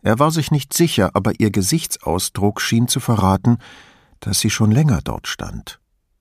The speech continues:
Sie hatte ihn wohl von dem kleinen Hügel am Ufer aus beobachtet. Als sie sah, dass er sie entdeckt hatte, lächelte sie. „Ich bin Rea“, sagte sie freundlich.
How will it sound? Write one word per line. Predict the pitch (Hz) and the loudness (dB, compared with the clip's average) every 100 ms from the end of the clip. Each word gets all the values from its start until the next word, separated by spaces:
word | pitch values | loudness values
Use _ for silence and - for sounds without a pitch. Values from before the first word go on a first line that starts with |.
| _ _ _ _ | _ _ _ _
Sie | - 107 | -2 2
hatte | 131 147 | 2 2
ihn | 131 131 | 4 4
wohl | 117 160 | 4 2
von | - 127 | 2 2
dem | 113 110 | 2 0
kleinen | - 107 110 101 | 0 2 4 2
Hügel | 98 127 104 80 | 2 0 2 -2
am | - 92 | -2 -4
Ufer | - 110 101 107 - - | 0 0 2 -2 -4 -2
aus | 90 92 - - | -2 -2 -4 -6
beobachtet. | 92 - 131 - - - - - _ _ _ _ _ _ _ _ _ - - - | -8 -6 -6 -8 -12 -14 -16 -18 _ _ _ _ _ _ _ _ _ -20 -18 -4
Als | 110 117 | 0 4
sie | 139 | 4
sah, | 120 170 170 | 6 6 4
dass | 110 104 - | 4 0 0
er | 117 110 | 0 0
sie | 98 113 | 2 0
entdeckt | 107 104 147 - 104 | 0 0 -2 -4 -4
hatte, | 98 120 | -2 0
lächelte | 117 113 85 - - | 0 0 -4 -6 -10
sie. | - - - _ _ _ _ _ _ _ _ _ _ _ | -10 -12 -14 _ _ _ _ _ _ _ _ _ _ _
„Ich | 139 139 - - | 2 2 -2 0
bin | 135 135 127 | 4 4 4
Rea“, | 120 165 143 73 50 92 - _ _ _ _ _ _ - | 4 4 4 2 -4 -10 -20 _ _ _ _ _ _ -2
sagte | 107 110 92 - | 0 2 0 -6
sie | 78 69 | -8 -8
freundlich. | - 62 62 - - - | -8 -8 -8 -14 -16 -16